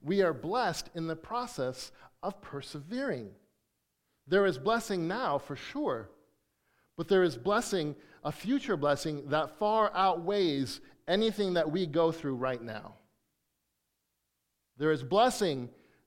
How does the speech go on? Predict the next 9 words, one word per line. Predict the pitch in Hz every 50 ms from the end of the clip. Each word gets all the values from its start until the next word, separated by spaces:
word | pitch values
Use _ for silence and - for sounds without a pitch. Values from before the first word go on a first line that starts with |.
| - 127
that | 131 165 160 151 151 - - - - _ _ _
would | - 143 156 135 139
make | 165 185 196 185 190 139 147
the | 151 156
suffering, | - - - 214 208 208 202 - 185 160 143 127
the | 147
worst | 135 120 143 185 226 240 226 - - 208
imaginable | 180 180 185 190 202 202 165 180 190 175 170 170
suffering | - - - 175 175 165 - 143 131 117 107 107